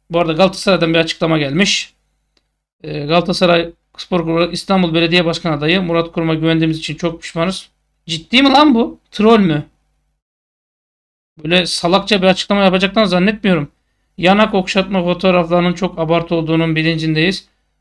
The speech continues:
Bugün İstanbul'un göz bebeği her zaman kalbimizde yatan Ekrem İmamoğlu'nu kutluyoruz. Zeytin dalı uzattık, kandırıldık. Affedin Sayın Başkanım. Arazi konusunda pazartesi müsaitseniz.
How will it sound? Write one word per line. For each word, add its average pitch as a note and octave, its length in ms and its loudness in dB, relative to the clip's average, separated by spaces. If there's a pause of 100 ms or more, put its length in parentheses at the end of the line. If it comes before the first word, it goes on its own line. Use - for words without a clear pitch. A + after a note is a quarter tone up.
(100)
Bugün F#3 180 2
İstanbul'un F3+ 560 2
göz E3 240 0
bebeği D#3+ 240 2
her E3+ 40 4
zaman D#3+ 300 -2
kalbimizde D#3+ 280 -2
yatan D#3+ 240 -4
Ekrem D#3+ 240 -2
İmamoğlu'nu D3+ 480 -2
kutluyoruz. F#3+ 540 -8 (460)
Zeytin F3 380 0
dalı E3+ 140 0
uzattık, F3 420 -6
kandırıldık. E3 680 -4
Affedin E3+ 440 -6
Sayın D#3 320 -4
Başkanım. D#3+ 440 -6
Arazi D#3+ 300 0
konusunda D#3+ 360 -6
pazartesi D#3 540 -4
müsaitseniz. D3+ 760 -6